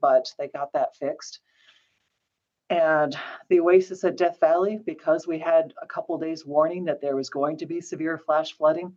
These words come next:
they were able to make sure no one was parked in the parking lot of the inn, which is where we had really dramatic flooding with cars moved and smooshed into each other last year's storm.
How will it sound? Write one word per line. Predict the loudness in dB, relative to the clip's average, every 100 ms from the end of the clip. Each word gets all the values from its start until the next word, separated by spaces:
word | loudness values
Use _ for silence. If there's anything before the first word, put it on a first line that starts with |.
| _ _ _
they | -2
were | 2 2
able | 2 0 -4
to | -4
make | -4 -4
sure | -4 -6 -6
no | -2 2
one | 2 2
was | -4
parked | -4 -2 -2 -4 -16 -10
in | -8
the |
parking | -4 -4 -4 -2
lot | -2 -2
of | -6
the | -10
inn, | -8 -8 -8 -8
which | -8 -6
is | -4 -4 -4
where | -4 -2 0
we | -2
had | -4 -6 -8 _
really | -8 -2 -2
dramatic | -2 0 2 0 -2
flooding | 2 2 4 -2
with | -6 -4
cars | 0 0 -2 -6
moved | -6 -6 -6 -6
and | -10
smooshed | -8 -10 -10 -10
into | -12 -8 -8
each | -4 -2
other | 0 -2 -4 -8
last | -4 -2 -2 -6
year's | -8 -8 -8
storm. | -8 -2 -2 -2